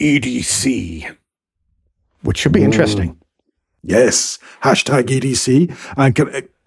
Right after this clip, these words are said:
Speaker 2: I just say at this point, no.
Speaker 1: Oh, hashtag E D C.
Speaker 2: Yes, you've gotta have the hashtag, Justin.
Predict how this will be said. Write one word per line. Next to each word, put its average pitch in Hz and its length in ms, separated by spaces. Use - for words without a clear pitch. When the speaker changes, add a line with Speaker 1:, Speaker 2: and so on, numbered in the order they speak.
Speaker 2:
I 110 100
just 127 160
say 151 100
at - 20
this 117 100
point, - 240
no. 165 480
Speaker 1:
Oh, 151 140
hashtag 135 560
E 110 80
D 104 140
C. - 280
Speaker 2:
Yes, 104 420
you've 98 60
gotta 120 160
have 98 80
the 98 80
hashtag, 95 380
Justin. 101 340